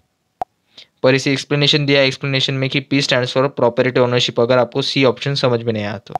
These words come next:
Question number four, blank is a measure of whether the operation is inside or outside the security boundary or network firewall। तो इनमें से कौन सा एक मेजर किया जाता है whether the operation is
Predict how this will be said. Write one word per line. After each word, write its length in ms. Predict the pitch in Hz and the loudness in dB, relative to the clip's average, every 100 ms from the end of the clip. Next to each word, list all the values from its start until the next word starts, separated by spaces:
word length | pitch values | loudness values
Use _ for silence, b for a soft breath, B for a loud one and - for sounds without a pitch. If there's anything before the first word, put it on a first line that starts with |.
| - _ _ _ _ _ _ - _ _ _ _ _ _ _ _ - | -12 _ _ _ _ _ _ -14 _ _ _ _ _ _ _ _ 0
Question 240 | 143 175 | 2 2
number 280 | 170 185 - | 4 2 4
four, 160 | 131 104 - _ - | 0 0 -8 _ -2
blank 280 | 135 127 113 b b b | 2 2 -2 b b b
is 80 | 160 | 0
a 100 | 165 | 2
measure 340 | 156 151 165 | 2 4 4
of 140 | 175 160 | 4 2
whether 260 | 139 135 110 - _ - | 2 2 0 -2 _ 2
the 100 | 127 | 6
operation 500 | 123 143 170 185 165 | 6 4 2 2 0
is 80 | 156 | -2
inside 400 | 135 135 147 123 - | -4 0 0 0 0
or 80 | 123 | 2
outside 440 | 120 120 - 131 139 | 4 2 0 0 0
the 80 | - | -2
security 360 | 127 131 131 131 | 0 0 0 2
boundary 340 | 127 113 104 - b b - | 2 2 -6 -10 b b -2
or 60 | |
network 420 | 135 135 127 151 170 - - | 0 0 0 -2 -2 -12 -6
firewall। 380 | - 120 113 104 - - _ _ _ B B B B _ - | 0 2 2 -2 -6 -20 _ _ _ B B B B _ 2
तो 120 | 135 135 135 131 - _ _ _ - | 4 6 6 2 -6 _ _ _ -2
इनमें 260 | 139 151 | 2 2
से 140 | 156 170 | 2 0
कौन 280 | - 143 | 2 2
सा 300 | 143 156 151 - 127 | 2 2 2 0 -6
एक 160 | - | -2
मेजर 360 | 135 131 123 151 | 2 2 4 2
किया 220 | 147 135 | 4 2
जाता 280 | 127 123 135 | 2 2 4
है 80 | 123 | 4
whether 240 | 123 135 | 4 4
the 80 | 135 | 4
operation 460 | 120 131 127 139 | 4 2 0 0
is 60 | 131 | 0